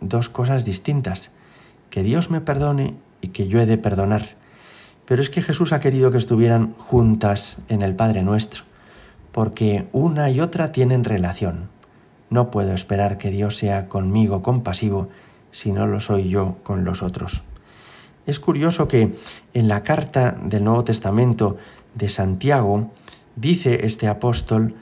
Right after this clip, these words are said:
"Dios obrará sin misericordia para quien no practicó la misericordia". Y eso, por propio interés,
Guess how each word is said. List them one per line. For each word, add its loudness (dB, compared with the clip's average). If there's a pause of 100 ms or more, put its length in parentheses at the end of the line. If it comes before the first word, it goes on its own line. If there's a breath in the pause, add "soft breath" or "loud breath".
(380 loud breath)
"Dios 0
obrará 0
sin -2
misericordia 0 (320)
para -2
quien -2
no 0
practicó -2
la -2
misericordia". -4 (880 loud breath)
Y 2
eso, 2 (100)
por -4
propio 0
interés, 2